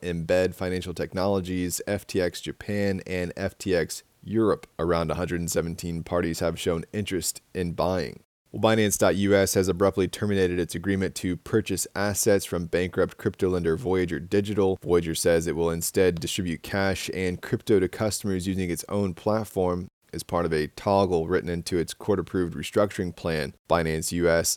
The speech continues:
cited the hostile and uncertain regulatory climate in the U S as the reason for its decision. The official committee of unsecured creditors in the Voyager case said it was incredibly disappointed by the move and may pursue legal action.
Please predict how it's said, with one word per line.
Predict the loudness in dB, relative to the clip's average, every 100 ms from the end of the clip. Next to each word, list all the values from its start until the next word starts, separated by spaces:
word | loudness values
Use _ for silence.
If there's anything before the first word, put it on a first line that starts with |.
| -2
cited | 0 0 0
the | -2
hostile | -2 -2 0 -2 -2
and | -2 -2 -4
uncertain | -4 -2 0 0 2
regulatory | 2 2 0 0 -2
climate | 0 -2 -2 -2
in | -2
the | -2
U | 0 2
S | 2 2 -2 -2
as | -2 0
the | 0
reason | 0 0 0 -2 -2
for | 0
its | 0 0
decision. | -2 2 2 0 -6 -6 -4
The |
official | 0 0 -2
committee | 0 2 4 4
of | 2
unsecured | -2 -4 -2 0 0
creditors | 4 4 4 2 -2 -4
in | -4
the | -4
Voyager | 0 0 0
case | -2 0 0 2
said | 0
it | 2
was | 2 2 -2
incredibly | -6 -10 0 4 4 4
disappointed | 0 -2 -4 -2 0
by | -2
the | -2
move | 0 0 0 -6 _ _ -12
and | -4
may | 0 0
pursue | 0 -6 -2 0 0 -2 -4
legal | -2 0 0
action. | 0 -2 -8 -12 -14